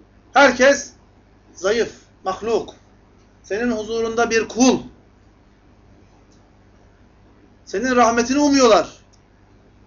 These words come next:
Sana vesileler arıyorlar. Değil mi? Kur'an-ı Kerim'de diyor ya, onların dua ettikleri ne yaparlar? İnsanların dua ettikleri, ibadet ettikleri Allah'tan gayrı ilahlar bile,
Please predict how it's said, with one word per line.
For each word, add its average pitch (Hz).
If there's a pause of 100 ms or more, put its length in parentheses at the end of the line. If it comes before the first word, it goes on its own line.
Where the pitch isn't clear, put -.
(140)
Sana 233 (560)
vesileler 247
arıyorlar. 254
Değil 277
mi? 214 (220)
Kur'an-ı 185
Kerim'de 196
diyor 285
ya, 208
onların 202
dua 208
ettikleri 208
ne 220
yaparlar? 214 (840)
İnsanların 196 (600)
dua 208
ettikleri, 185
ibadet 208
ettikleri 202
Allah'tan 196
gayrı 208
ilahlar 208
bile, 202